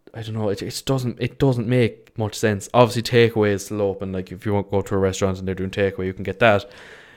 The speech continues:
But yeah, it just, it just doesn't make sense. But it, it's just, it's just the whole pride aspect of, like, I, like, the government and nefit were working hand in hand, perfect, working together,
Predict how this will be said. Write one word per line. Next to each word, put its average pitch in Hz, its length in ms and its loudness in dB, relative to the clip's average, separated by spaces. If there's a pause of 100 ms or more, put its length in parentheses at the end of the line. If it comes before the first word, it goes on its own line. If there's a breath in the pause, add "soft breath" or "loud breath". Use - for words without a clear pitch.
(220 loud breath)
But 98 360 2 (760)
yeah, 135 180 -6
it 131 100 -6
just, - 240 -12
it 131 100 -6
just - 140 -14
doesn't 143 180 0
make 131 120 0
sense. 135 200 0
But - 160 -6
it, 127 200 -2
it's 131 180 -2
just, 156 160 0
it's 139 140 2
just 160 140 -2
the 135 80 2
whole 127 200 4
pride 160 380 2
aspect 104 360 -4
of, 98 140 -8
like, 98 200 -8 (380 loud breath)
I, 131 200 4
like, 117 340 2 (220)
the 147 60 -2
government 135 500 4
and 131 140 2
nefit 131 460 0
were 98 380 0 (500)
working 101 420 -2
hand 160 340 0
in 135 80 -2
hand, 110 420 0 (180)
perfect, 107 540 0 (400 soft breath)
working 123 320 4
together, 101 480 2